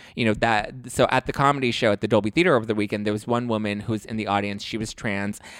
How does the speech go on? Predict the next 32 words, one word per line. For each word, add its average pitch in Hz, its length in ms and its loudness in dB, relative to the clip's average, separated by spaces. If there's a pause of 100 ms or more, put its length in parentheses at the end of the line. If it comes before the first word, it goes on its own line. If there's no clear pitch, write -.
and 131 120 -2
at 120 140 -2
the 135 80 -4
end 123 100 -4
of 113 60 -4
the 107 80 -2
show, 117 480 6 (320)
you 139 120 0
know, 110 180 4
she 123 440 -4
mentioned 120 560 -6
something 110 360 -6
to 107 80 -10
him 107 160 -6
about 104 260 -2
being 113 160 -8
offended 110 400 -8
by 104 120 -2
a 104 120 -4
joke 107 300 -6
that 104 100 -14
he - 140 -10
made 104 200 -4
in 104 80 -8
the 101 60 -6
show 95 260 -2
about 98 300 -4
trans 147 320 -2
women. 87 260 -8
He's 104 220 -8
like, 101 180 -4
"What?" 185 300 2